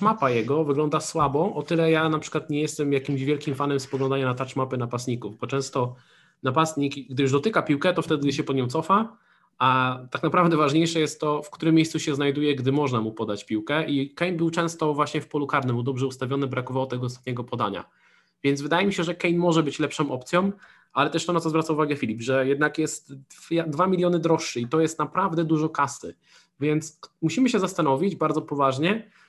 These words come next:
czy rozważamy kiedykolwiek opaskę na kimś innym niż na Salachu. Jeżeli tak,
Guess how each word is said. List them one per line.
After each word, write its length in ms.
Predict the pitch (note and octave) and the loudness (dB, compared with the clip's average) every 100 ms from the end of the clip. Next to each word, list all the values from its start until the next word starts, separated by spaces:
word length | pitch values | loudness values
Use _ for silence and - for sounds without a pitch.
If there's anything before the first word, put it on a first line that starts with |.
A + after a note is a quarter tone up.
| _ | _
czy 180 | - E3 | -2 2
rozważamy 500 | E3+ D#3 D#3+ G3+ G#3 | 4 4 4 4 4
kiedykolwiek 640 | F#3+ E3 E3 F3+ E3+ E3 | 2 0 2 0 0 -4
opaskę 400 | D3+ E3+ F3 - | -4 -4 -2 0
na 120 | D#3 D3+ | 2 2
kimś 320 | D#3 C3 - | -2 -4 -2
innym 300 | E3 E3 D3+ | 0 2 2
niż 160 | C#3 | -2
na 100 | C#3 | -4
Salachu. 480 | B2+ C3+ F#2+ - - _ _ - | -4 -4 -4 -8 -14 _ _ -12
Jeżeli 380 | B2 D3+ E3 - | -4 -2 -4 -2
tak, 400 | D3 G3 - | -2 -2 -8